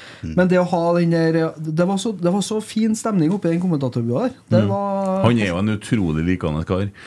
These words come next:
Speaker 2: Veldig hyggelig.
Speaker 3: Ja. Men jeg må bare spørre deg, Tommy. Eh, fra januar til nå,
Speaker 2: Mm.
Speaker 3: hvordan føler du kurven din på interessen for Rosenborg Kvinner har vært?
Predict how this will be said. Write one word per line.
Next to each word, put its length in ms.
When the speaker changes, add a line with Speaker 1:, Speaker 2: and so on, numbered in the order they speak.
Speaker 2:
Veldig 320
hyggelig. 240
Speaker 3:
Ja. 100
Men 140
jeg 40
må 100
bare 240
spørre 300
deg, 100
Tommy. 260
Eh, 760
fra 240
januar 480
til 100
nå, 320
Speaker 2:
Mm. 80
Speaker 3:
hvordan 400
føler 360
du 60
kurven 400
din 220
på 320
interessen 540
for 120
Rosenborg 360
Kvinner 280
har 160
vært? 140